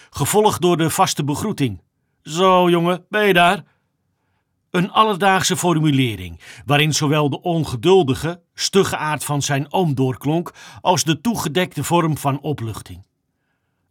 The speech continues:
Oom Wibo was een eenzelvig man, die visite kon missen als kiespijn. Maar hij was oprecht blij met elk bezoek van zijn neef.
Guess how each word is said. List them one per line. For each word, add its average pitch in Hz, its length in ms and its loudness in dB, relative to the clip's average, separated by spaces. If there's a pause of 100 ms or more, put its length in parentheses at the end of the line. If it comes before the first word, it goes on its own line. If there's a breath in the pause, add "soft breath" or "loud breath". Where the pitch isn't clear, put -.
Oom 170 260 0
Wibo 175 480 2
was 165 240 0
een 175 280 -4
eenzelvig 170 720 -2
man, 113 360 -2 (240 loud breath)
die 143 220 -2
visite 175 380 -2
kon 156 300 -2
missen 165 280 -2
als 135 260 -6
kiespijn. 90 540 -8 (560)
Maar 175 360 2
hij 180 140 0
was 180 180 -2
oprecht 170 460 -6
blij 160 280 0
met 185 220 -6
elk 196 260 -2
bezoek 156 340 -4
van 147 200 -4
zijn 135 280 -2
neef. 98 440 -10